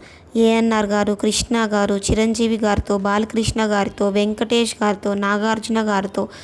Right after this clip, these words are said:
అలానే పవన్ కళ్యాణ్ గారితో, రవితేజ గారితో, మహేష్ బాబు గారితో, ప్రభాస్తో, రామ్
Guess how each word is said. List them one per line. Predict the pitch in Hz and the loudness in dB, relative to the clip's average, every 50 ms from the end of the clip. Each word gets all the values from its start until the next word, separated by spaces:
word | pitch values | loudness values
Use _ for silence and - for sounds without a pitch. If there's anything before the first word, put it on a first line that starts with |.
| - - - - - | -20 -20 -20 -6 0
అలానే | 214 214 226 233 240 240 247 | 0 2 2 2 2 2 0
పవన్ | 233 - 220 208 226 233 226 | 0 0 0 0 0 0 0
కళ్యాణ్ | - 240 226 233 233 226 226 214 | 0 0 0 2 0 0 0 0
గారితో, | 214 202 190 190 196 - 202 208 | 0 -2 -2 -4 -4 -2 -2 -2
రవితేజ | 202 208 202 202 214 214 - 226 220 214 226 | 0 -2 -2 -2 -4 -2 -2 -2 -2 0 -2
గారితో, | 226 214 226 208 196 196 196 - 208 208 | -2 -2 -2 -2 -2 -2 -4 -4 -4 -2
మహేష్ | 208 208 202 208 220 220 220 220 220 - - - | -2 -2 -2 -2 0 0 0 -2 -2 -4 -4 -2
బాబు | 208 196 190 185 196 | -2 -2 -2 -4 -6
గారితో, | 196 208 202 196 196 - - - 196 202 202 - - - - - - - - | -4 -2 -2 -2 -4 -6 -6 -4 -4 -4 -4 -8 -16 -20 -20 -20 -20 -8 -4
ప్రభాస్తో, | 247 226 220 214 233 240 233 233 - - - 208 202 208 | 0 0 2 2 2 2 2 0 -2 -4 -2 0 0 0
రామ్ | 208 208 202 208 220 240 | 0 0 0 0 -2 -2